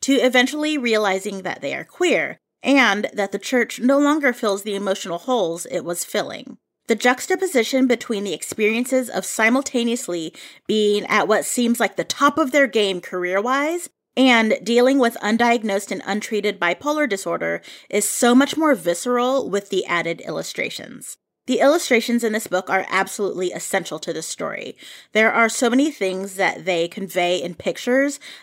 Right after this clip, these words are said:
that words fall short in doing. And then there's the constant burnout they experienced,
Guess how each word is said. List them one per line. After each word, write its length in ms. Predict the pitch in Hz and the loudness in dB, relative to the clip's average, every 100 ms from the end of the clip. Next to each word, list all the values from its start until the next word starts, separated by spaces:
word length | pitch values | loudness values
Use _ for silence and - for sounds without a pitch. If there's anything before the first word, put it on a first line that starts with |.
| - | -4
that 460 | 196 185 170 - | 2 4 2 0
words 480 | 175 196 196 190 - | -2 0 2 0 -6
fall 240 | - 156 156 | -8 -8 -6
short 300 | - 180 - | -4 -4 -6
in 180 | 165 | -12
doing. 420 | - 123 - - - _ _ - | -10 -8 -8 -10 -18 _ _ 0
And 160 | 220 254 | 6 6
then 160 | 269 | 8
there's 220 | 330 349 | 6 2
the 80 | 320 | -2
constant 640 | 294 - 240 240 269 - 175 | -4 0 0 0 -2 -2 -2
burnout 460 | 208 226 220 170 | 0 2 0 0
they 180 | 185 165 | -2 -2
experienced, 840 | 160 - - 185 160 147 156 - | -4 -10 -6 -4 -2 -6 -8 -14